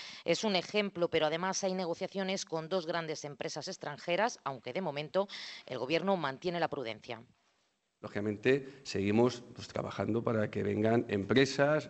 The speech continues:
Speaker 2: grandes empresas, y que se genere empleo en nuestra región.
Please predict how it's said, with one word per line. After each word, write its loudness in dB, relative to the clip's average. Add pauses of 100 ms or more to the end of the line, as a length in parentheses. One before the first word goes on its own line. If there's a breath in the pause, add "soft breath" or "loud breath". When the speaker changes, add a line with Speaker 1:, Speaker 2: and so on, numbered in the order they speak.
Speaker 2:
grandes 0
empresas, 0
y -4
que 0
se -4
genere -2 (200 loud breath)
empleo 4 (260 loud breath)
en 4
nuestra 0
región. 6